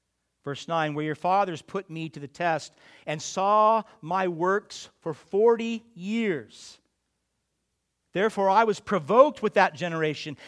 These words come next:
and said, 'They always go astray in their heart. They have always, they have not known my ways.'" Verse eleven, "As I swore in my wrath, they shall not enter my rest."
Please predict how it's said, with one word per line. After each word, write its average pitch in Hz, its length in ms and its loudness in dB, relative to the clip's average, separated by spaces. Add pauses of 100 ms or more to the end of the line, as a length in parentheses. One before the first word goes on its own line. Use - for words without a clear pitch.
and 185 140 -4
said, 190 280 -2
'They 262 320 4
always 285 580 4
go 277 220 4
astray 247 400 0
in 247 100 0
their 240 140 -4
heart. 202 380 0 (160)
They 226 80 0
have 220 180 0
always, 269 580 2 (140)
they 240 140 0
have 214 160 0
not 247 360 2
known 240 280 -2
my 220 260 0
ways.'" 180 640 -4 (260)
Verse 170 240 -8
eleven, 151 520 -4 (320)
"As 147 200 -6
I 147 120 -4
swore 180 380 -6
in 180 60 -10
my 170 160 -2
wrath, 139 340 -6
they 135 120 -10
shall 135 220 -10
not 151 340 -6 (160)
enter 139 440 -10 (100)
my 123 440 -6 (220)
rest." 104 640 -16